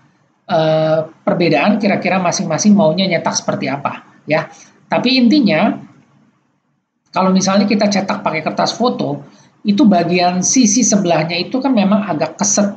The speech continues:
ya. Jadi kalau misalnya dua ratus tiga puluh sampai dua ratus enam puluh gram itu masih oke. Tapi kalau untuk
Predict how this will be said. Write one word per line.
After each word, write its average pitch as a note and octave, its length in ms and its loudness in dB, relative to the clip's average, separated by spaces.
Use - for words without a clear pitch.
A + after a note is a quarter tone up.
ya. D#3+ 240 -4
Jadi C#3+ 400 0
kalau F3 160 0
misalnya D#3 480 -4
dua C3+ 160 -2
ratus C#3 320 0
tiga G3 240 2
puluh F#3 240 -4
sampai D#3 320 -4
dua D3 240 0
ratus - 160 -8
enam D3 160 -6
puluh G#3 240 2
gram E3+ 400 0
itu G3+ 160 -4
masih G#3 320 0
oke. - 400 -4
Tapi G#3 160 -2
kalau A3 320 0
untuk - 480 2